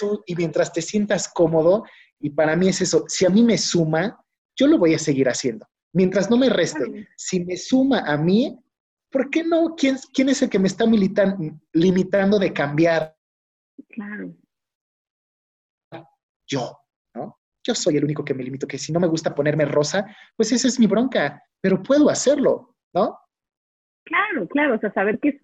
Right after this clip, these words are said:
Speaker 1: que, que existe esa posibilidad, ¿no? Y, y ¿cómo podemos integrar esas personalidades? O sea, ¿cómo, qué,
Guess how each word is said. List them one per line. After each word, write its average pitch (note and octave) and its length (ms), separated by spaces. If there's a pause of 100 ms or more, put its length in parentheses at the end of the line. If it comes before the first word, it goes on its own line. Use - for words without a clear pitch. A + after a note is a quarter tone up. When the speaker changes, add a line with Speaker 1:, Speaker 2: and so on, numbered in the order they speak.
Speaker 1:
que, A3+ 160
que G#3 80
existe B3+ 280
esa D4 120
posibilidad, G3 720
¿no? E3+ 300 (680)
Y, C#4 280
y C#4 340 (840)
¿cómo G4+ 180 (320)
podemos E4+ 460
integrar A#3 540
esas A#3+ 260
personalidades? F3 720 (480)
O - 80
sea, A#3 160
¿cómo, D#4+ 180 (1300)
qué, D4+ 720